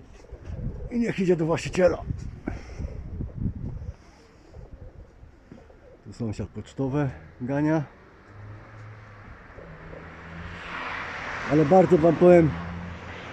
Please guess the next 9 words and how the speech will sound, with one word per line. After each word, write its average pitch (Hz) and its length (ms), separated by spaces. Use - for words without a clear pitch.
taki 139 220
spokojny, 165 800
daje 151 220
się 139 120
w 120 40
ręce 143 300
łapać 127 220
ten 123 120
pocztowy. 120 500